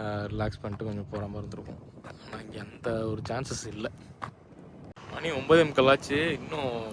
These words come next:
சாப்பிடல. ஏன்னா, வ-, இடையில ஒரு பெட்ரோல் பங்குக்கு போனோம். அங்க வந்து அந்த அளவுக்கு, ஆ, இன்னும் ஒரு ஃபுட்டுலாம் ஒன்றும் சரியில்லை. அதனால சரி, அடுத்தடுத்தது பார்த்துக்கோன்னு சொல்லிட்டு வந்தோம். பெருசா ஒண்ணும், ஒண்ணும் அமையல.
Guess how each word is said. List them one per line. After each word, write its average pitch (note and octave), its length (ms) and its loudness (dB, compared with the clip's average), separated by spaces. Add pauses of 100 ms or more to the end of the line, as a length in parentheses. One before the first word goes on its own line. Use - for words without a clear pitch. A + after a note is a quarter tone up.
சாப்பிடல. A#2 500 0 (720)
ஏன்னா, C#3+ 100 -6
வ-, A#2 560 0
இடையில C#3+ 180 8
ஒரு C3+ 140 8
பெட்ரோல் C#3+ 300 6
பங்குக்கு B2+ 400 2
போனோம். A#2+ 500 -2
அங்க A#2+ 240 -2
வந்து B2+ 200 2
அந்த B2 180 0
அளவுக்கு, B2+ 480 2 (640)
ஆ, - 40 -12 (300)
இன்னும் B2+ 160 -4
ஒரு A2 100 -4
ஃபுட்டுலாம் - 440 -2
ஒன்றும் B2 180 -2
சரியில்லை. A#2 440 0 (1080)
அதனால B2+ 260 2
சரி, A#2+ 200 2
அடுத்தடுத்தது A#2 500 2
பார்த்துக்கோன்னு A#2+ 480 4
சொல்லிட்டு A2+ 300 -2
வந்தோம். B2 440 -2 (340)
பெருசா - 220 -10
ஒண்ணும், A#2 480 -8
ஒண்ணும் G#2+ 380 -12
அமையல. A2+ 300 -10